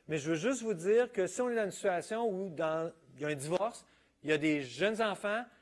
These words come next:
les jeunes enfants sont toujours dans la, sous la garde de la personne qui a moins de revenus. Vous comprenez que celui qui a le plus de revenus dans un cas comme ça, il va avoir une bonne pension alimentaire à payer.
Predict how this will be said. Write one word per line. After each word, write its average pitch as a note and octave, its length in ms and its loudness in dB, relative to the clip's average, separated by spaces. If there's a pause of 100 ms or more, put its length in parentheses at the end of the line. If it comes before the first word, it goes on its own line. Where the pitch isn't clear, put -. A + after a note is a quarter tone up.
(280)
les D#3+ 160 0
jeunes G3 300 2
enfants G#3 400 0
sont F#3 220 -4
toujours A3 720 4
dans F3 160 2
la, E3 180 0
sous - 140 -10
la E3+ 120 2
garde G3 380 2
de E3+ 80 0
la D#3+ 80 2
personne G#3 320 -2
qui G3+ 100 -2
a E3+ 60 4
moins D#3+ 260 0
de F3+ 60 0
revenus. E3 280 2
Vous G3 60 -6
comprenez F3 540 0
que F#3 300 2 (340)
celui F3+ 180 2
qui F#3 80 2
a G3 40 6
le D#3+ 60 2
plus F#3 140 2
de F#3 60 -2
revenus F#3 220 4
dans G3+ 60 4
un E3 80 0
cas G3 140 0
comme E3 140 -2
ça, A3 100 -2
il G#3 60 2
va F3 80 2
avoir E3+ 120 2
une C#3+ 60 -6
bonne F3+ 200 2
pension F#3+ 240 -2
alimentaire F3+ 360 0
à E3+ 80 2
payer. E3 480 0